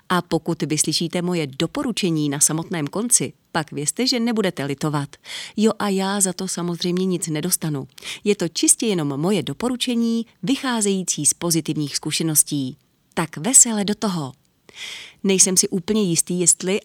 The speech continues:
a jak moc fér je srovnávat Garmin s hodinkami od Apple nebo Samsungu. Pravdou je, že portfolio Garminu je velice široké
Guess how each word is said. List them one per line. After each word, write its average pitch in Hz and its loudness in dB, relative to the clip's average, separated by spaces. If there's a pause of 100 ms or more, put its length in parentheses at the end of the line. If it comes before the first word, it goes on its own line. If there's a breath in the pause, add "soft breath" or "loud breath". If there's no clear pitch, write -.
a 156 0
jak 156 -2
moc 170 0
fér 170 -2
je 202 2
srovnávat 175 0
Garmin 147 -2
s 196 2
hodinkami 151 -2
od 143 -8 (100)
Apple 180 -4
nebo 143 -2
Samsungu. 139 -2 (680 loud breath)
Pravdou 226 4
je, 165 2
že 151 -4 (120)
portfolio 233 -2
Garminu 147 -2
je 170 0
velice 151 -2
široké 147 -4